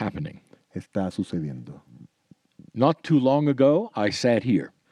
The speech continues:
Speaker 2: No hace mucho me senté aquí.
Speaker 1: My partner had no idea what I would do.
Speaker 2: Mi socio no tenía idea de lo que yo haría.
Speaker 1: I linked this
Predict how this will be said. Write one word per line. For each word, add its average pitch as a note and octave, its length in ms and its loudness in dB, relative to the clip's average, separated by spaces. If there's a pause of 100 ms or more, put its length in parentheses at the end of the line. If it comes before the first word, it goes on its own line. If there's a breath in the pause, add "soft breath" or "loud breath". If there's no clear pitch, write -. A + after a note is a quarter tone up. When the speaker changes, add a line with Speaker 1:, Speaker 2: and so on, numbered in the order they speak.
(220 soft breath)
Speaker 2:
No A#2+ 240 0
hace C#3 180 -4
mucho G2 540 -2
me E2+ 160 -4
senté A2 460 -4
aquí. - 400 -12 (680)
Speaker 1:
My E2+ 100 -6
partner C#3 460 0
had B2 240 -2
no C3+ 240 2
idea B2 400 2
what F2+ 180 0
I G2 100 0
would F#2+ 160 -2
do. F2 240 0 (480)
Speaker 2:
Mi F#2+ 100 -2
socio G2 380 -2
no G2 120 0
tenía F#2+ 320 -2
idea F#2 400 -2
de F#2 120 -4
lo F2+ 140 -2
que F#2 280 -4
yo A#2 220 -2
haría. D2 400 -8 (540)
Speaker 1:
I B2 160 2
linked C#3 640 -2 (160)
this C3 500 0